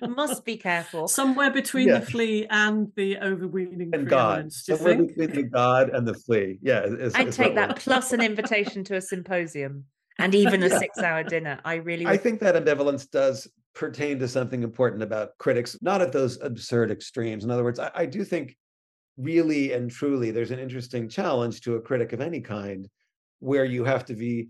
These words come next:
Speaker 3: very present and reliant on your ego to decide what the caliber of the work is. But in some way, you're supposed to be absent or transparent, at least, to let the reader see through your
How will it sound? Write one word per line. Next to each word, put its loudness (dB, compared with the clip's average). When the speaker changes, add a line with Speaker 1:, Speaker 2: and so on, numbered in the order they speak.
Speaker 3:
very 0
present 0
and -4
reliant 0
on -8
your -4
ego -2
to -10
decide -10
what 2
the -6
caliber 0
of -4
the -10
work -4
is. -4
But 2
in -4
some 0
way, 2
you're 4
supposed 0
to -16
be -6
absent -8
or 2
transparent, -4
at -6
least, -8
to -4
let 0
the -2
reader -2
see -10
through -4
your -2